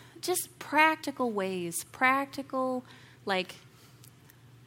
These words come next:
don't keep this way up here at ten thousand feet. Like, when you go to lunch today,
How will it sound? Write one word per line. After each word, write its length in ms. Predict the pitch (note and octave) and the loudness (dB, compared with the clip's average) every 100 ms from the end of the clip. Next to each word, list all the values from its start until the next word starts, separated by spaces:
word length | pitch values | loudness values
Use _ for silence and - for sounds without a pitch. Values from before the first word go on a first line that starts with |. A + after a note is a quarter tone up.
| - - - - - | -20 -20 -20 -14 0
don't 280 | A#3 C4 A#3 | 0 0 -4
keep 340 | - C4 - | -4 -4 -2
this 300 | A3 G#3+ - | -2 -2 -2
way 360 | G#3 G#3 A3 A3 | 0 2 4 4
up 140 | G#3+ | 2
here 200 | A3 G#3 | 2 2
at 140 | F#3 | 0
ten 240 | - G3 F#3 | -2 -4 -2
thousand 420 | F3 F3 F3 E3 | -4 -4 -4 -6
feet. 400 | - E3+ - - | -6 -4 -6 -6
Like, 380 | F3+ E3+ E3+ - - - - - - - | -2 -2 -2 -8 -20 -20 -20 -20 -20 -6
when 220 | G3 G#3+ | -2 0
you 100 | A3 | 0
go 240 | G3 A#3 | 4 6
to 100 | C4 | 6
lunch 560 | B3 G3 G3+ A3 A3+ - | 4 4 6 6 2 -2
today, 580 | - E3+ D#3 - - | -4 -6 -8 -8 -10